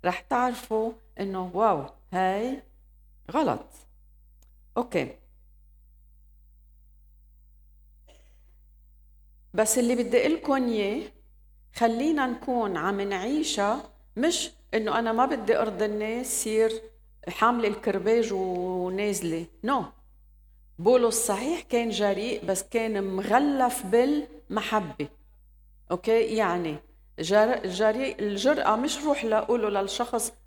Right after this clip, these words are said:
"أنت خاطئ ونازل على جهنم". نو.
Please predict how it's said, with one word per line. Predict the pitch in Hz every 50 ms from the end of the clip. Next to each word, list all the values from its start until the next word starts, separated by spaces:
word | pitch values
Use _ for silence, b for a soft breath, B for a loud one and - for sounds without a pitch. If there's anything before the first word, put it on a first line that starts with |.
| - -
"أنت | 240 254 254 254
خاطئ | 220 220 - - 233 240 240 240 - 226 226 240 247 254 - - -
ونازل | - 202 208 220 226 190 202 196 180
على | 151 170 170
جهنم". | 170 196 196 175 180 175 160 151 151 143 147 - - -
نو. | 165 202 285 311 262